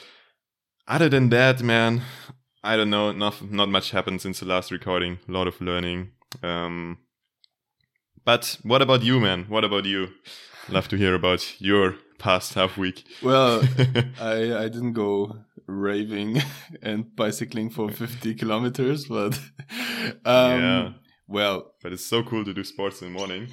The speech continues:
Speaker 1: <laughs>
Speaker 2: Yeah, after you've been kind of wasted, <laughs> for sure.
Speaker 1: Yeah, actually, I'm, I'm feeling better and better now. Podcast, the podcast is contributing, man.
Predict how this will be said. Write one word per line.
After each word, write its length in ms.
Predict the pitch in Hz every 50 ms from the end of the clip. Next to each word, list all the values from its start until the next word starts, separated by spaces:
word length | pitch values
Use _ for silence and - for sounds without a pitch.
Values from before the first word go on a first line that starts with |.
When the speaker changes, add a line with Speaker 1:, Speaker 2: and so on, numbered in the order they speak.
| - - - - - 131
Speaker 1:
<laughs> 380 | - - 156 127 - - 135
Speaker 2:
Yeah, 220 | 131 117 113 107 101
after 400 | 104 104 - - 113 107 107 104
you've 240 | 107 107 104 104 -
been 440 | 110 107 104 107 107 104 101 104 107 - _ _ _ _ _ -
kind 200 | - 104 95 95
of 80 | 92 - -
wasted, 500 | 101 98 95 95 95 - - - - - - _ _ - - - - - - -
<laughs> 500 | - - - - 202 - - - - -
for 100 | - 170
sure. 380 | - - - - 139 113 110 104 -
Speaker 1:
Yeah, 160 | 90 107 117
actually, 340 | 120 123 - 127 120 110 104
I'm, 240 | 113 113 113 107
I'm 120 | 113 110 110
feeling 280 | - 135 123 123 117 107
better 240 | 110 117 117 110 104
and 100 | 104 95
better 220 | 104 107 104 95
now. 260 | 92 92 92 92 98 - _ _ _ _ _ - _ _ _ _ _ _ _ _ -
Podcast, 460 | 123 131 131 - 139 117 110 - - - - - -
the 100 | - 120
podcast 420 | 120 - 156 160 156 - 143 135 131
is 120 | 135 127
contributing, 720 | 127 127 120 123 - 139 131 123 113 - - 101 98 95 95
man. 380 | 95 98 110 123 127 131 -